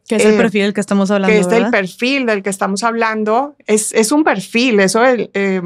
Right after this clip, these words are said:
Speaker 2: es importante decirlo. No estamos hablando de una persona enferma mental. Es una persona que tiene una gran habilidad de lenguaje y eso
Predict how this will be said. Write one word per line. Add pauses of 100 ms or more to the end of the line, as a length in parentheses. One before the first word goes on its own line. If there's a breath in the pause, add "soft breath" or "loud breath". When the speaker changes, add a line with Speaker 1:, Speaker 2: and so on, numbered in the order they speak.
Speaker 2:
es
importante
decirlo.
No
estamos
hablando
de
una
persona
enferma
mental. (500 loud breath)
Es
una
persona
que
tiene
una
gran
habilidad
de
lenguaje
y
eso